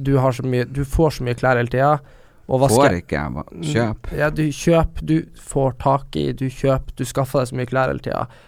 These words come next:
Speaker 1: at nå er jo mine klær forsvunnet ut av, eh,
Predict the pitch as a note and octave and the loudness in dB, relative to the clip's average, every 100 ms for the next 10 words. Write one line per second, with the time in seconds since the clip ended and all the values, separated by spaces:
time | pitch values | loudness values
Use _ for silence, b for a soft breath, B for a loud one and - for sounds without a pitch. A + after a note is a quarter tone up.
0 | b b - D3 - - D3 D#3+ E3+ D3+ | b b 2 2 0 -6 0 2 4 4
1 | C3 C#3+ D3+ B2 C#3+ C3 A#2 - - B2+ | 2 2 0 0 0 0 0 -4 -8 -6
2 | - D#3 B2+ - D#3+ E3 A2+ - A#2 A#2 | 0 2 2 0 2 2 0 -2 2 2
3 | A2 A2 - - | 0 -2 -2 -4